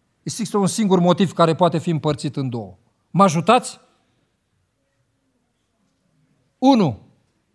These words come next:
sunt și alte biserici care au. Când zici adevăr și te gândești subiectiv, trebuie să gândești în ansamblu, holistic. În primul rând, biserica aceasta este o biserică profetică.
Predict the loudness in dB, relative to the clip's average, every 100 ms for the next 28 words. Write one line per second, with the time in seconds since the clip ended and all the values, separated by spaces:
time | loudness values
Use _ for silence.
0 | _ _ -10 -8 -4 -4 -4 -8 -10 -10
1 | -12 -12 -14 -16 -16 -18 -20 _ _ _
2 | _ _ _ _ _ _ _ -6 -4 -2
3 | 0 2 2 2 0 -4 -14 _ _ _
4 | _ _ _ -4 -2 0 0 0 -2 -4
5 | -2 -2 -4 -8 -6 -8 -6 -6 -4 -4
6 | -6 -4 -4 0 0 0 -2 -6 -4 -2
7 | -4 -8 -20 _ _ _ _ _ _ _
8 | _ _ _ _ -10 -2 0 2 2 0
9 | -2 0 0 2 2 2 2 0 -2 -4
10 | -2 -2 -2 -6 -2 -2 0 0 0 -2
11 | 2 4 6 6 6 4 2 4 4 -2